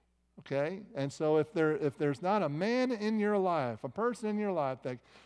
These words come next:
that's not gonna be obedient to God, I don't care. God can just rain, you know, whatever he needs to rain down from heaven and, and fulfill his plans and purposes for your life. And I believe that with my whole heart. I was reminded of a story that was years and years and years ago that I heard it, the first time I heard it.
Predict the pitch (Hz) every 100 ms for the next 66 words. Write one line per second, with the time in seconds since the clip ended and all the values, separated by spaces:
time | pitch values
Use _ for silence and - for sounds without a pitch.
0 | - 147 139 170 170 160 165 156 147 165
1 | 131 160 170 147 143 147 127 110 110 147
2 | 185 - 139 135 117 135 156 - 123 139
3 | 113 131 156 156 127 - - _ - 143
4 | 135 120 131 156 160 147 151 151 151 127
5 | 127 147 143 147 143 143 127 120 107 104
6 | 104 101 - 113 107 113 - 127 117 123
7 | 113 127 117 110 113 123 110 110 - 113
8 | - 104 104 98 92 110 - _ _ _
9 | _ - 135 135 143 165 147 127 117 117
10 | 110 120 120 120 98 95 - _ 135 131
11 | 127 - 131 127 143 151 143 123 110 110
12 | - 147 143 117 123 - _ _ _ _
13 | _ _ _ - 131 135 120 104 127 143
14 | 117 123 139 135 120 131 143 113 117 117
15 | 113 110 123 120 107 - 139 135 123 113
16 | 104 107 101 104